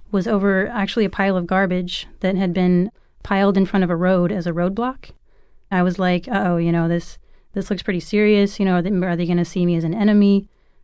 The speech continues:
And then as soon as I walked over the, the pile of garbage, there's a group of men and, and next to their taxis, and they're saying, "Assalamu alaikum," and just welcoming me. And, and, you know, the person I was traveling with, one of them offered us a free ride to where we were going. We didn't even have to pay.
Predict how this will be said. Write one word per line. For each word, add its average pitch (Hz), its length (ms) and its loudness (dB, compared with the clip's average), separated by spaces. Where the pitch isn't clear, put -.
And 202 160 0
then 196 220 2
as 208 220 -4
soon 240 200 -2
as 233 120 2
I 208 80 2
walked 190 280 -2
over 180 220 -2
the, 170 400 0
the 190 140 -6
pile 175 200 -2
of 175 120 -4
garbage, 214 420 -2
there's 175 300 -4
a 180 60 -4
group 190 200 -2
of 175 100 -4
men 247 220 4
and, 220 160 4
and 196 440 0
next 180 320 -2
to 190 60 -4
their 170 120 -4
taxis, 214 640 -2
and 185 180 -2
they're 175 80 0
saying, 175 260 -2
"Assalamu 214 800 0
alaikum," 185 260 -2
and 185 600 4
just - 200 -4
welcoming 202 420 2
me. 170 140 4
And, 170 180 2
and, 175 400 0
you 185 80 -2
know, 175 100 4
the 170 60 0
person 190 320 -4
I 175 60 0
was 165 100 -2
traveling 196 460 0
with, 170 340 -2
one 208 200 4
of 208 60 6
them 202 100 6
offered 185 240 0
us 185 140 -2
a 180 40 -2
free 185 220 -2
ride 180 240 2
to 175 60 -2
where 175 140 2
we 175 100 -2
were 175 100 -4
going. 185 300 0
We 175 80 -2
didn't 180 120 2
even 175 140 0
have 190 120 -4
to 185 60 -8
pay. 185 300 -4